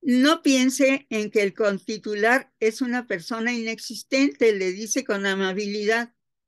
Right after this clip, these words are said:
"Ya existe, la creó el banco". "Ah, sí, Tibán, ahora es Dios", le contesta sonriendo Calixta.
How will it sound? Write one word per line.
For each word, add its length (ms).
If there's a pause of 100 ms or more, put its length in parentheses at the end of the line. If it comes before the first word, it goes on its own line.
"Ya 160
existe, 720 (100)
la 260
creó 240
el 100
banco". 540 (680)
"Ah, 360
sí, 240
Tibán, 440
ahora 300
es 160
Dios", 340
le 160
contesta 640
sonriendo 680
Calixta. 540